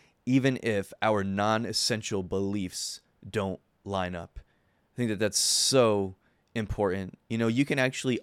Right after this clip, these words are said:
honor a person without condoning what they believe or without saying that you believe what they believe. And, you know, whether we're talking about somebody in the body of Christ or outside the body of Christ,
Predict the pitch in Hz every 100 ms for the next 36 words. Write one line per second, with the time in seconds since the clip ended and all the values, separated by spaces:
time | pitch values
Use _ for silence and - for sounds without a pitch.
0 | - 117 127 135 139 139 _ _ _ _
1 | - 113 - - 131 - 101 92 92 -
2 | _ _ _ _ _ _ _ _ - 113
3 | 104 - 117 120 113 - - - _ _
4 | _ _ _ _ _ _ _ _ _ -
5 | 127 107 110 113 117 110 104 98 - _
6 | _ _ 113 113 113 107 98 95 110 98
7 | 87 113 104 101 117 113 - 127 120 107
8 | 104 98 104 - - 110 107 107 104 113
9 | 101 104 - 104 101 98 104 95 101 -
10 | - 113 110 113 104 120 123 120 - 113
11 | 110 110 104 - 120 110 101 123 131 117
12 | 123 127 117 - 120 - 78 98 - 101
13 | 104 98 90 92 90 - 95 85